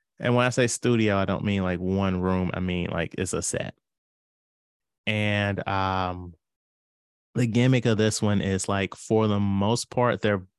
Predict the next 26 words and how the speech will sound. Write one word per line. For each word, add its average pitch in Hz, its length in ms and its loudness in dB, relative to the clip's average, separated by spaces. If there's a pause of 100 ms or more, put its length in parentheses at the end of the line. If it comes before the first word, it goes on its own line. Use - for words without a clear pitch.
voting 101 360 2
each - 340 -4
other 104 280 0
out. 165 360 -2 (760)
So, 117 760 2
like, 110 240 -2
they'll 120 200 4
do, 117 260 2
like, 104 320 -2
these 101 260 -2
team 107 300 -2
competitions, 95 1200 -6 (200)
and 98 200 -4
then, 98 260 -2
like, 95 220 -2
somebody 98 1000 -2 (680)
on 104 180 2
the 92 80 2
show 101 480 0
will 92 220 0
not 90 400 -2
have 95 240 -4
to 76 100 -2
cook - 340 -4
that 113 240 -2
week, 113 420 -2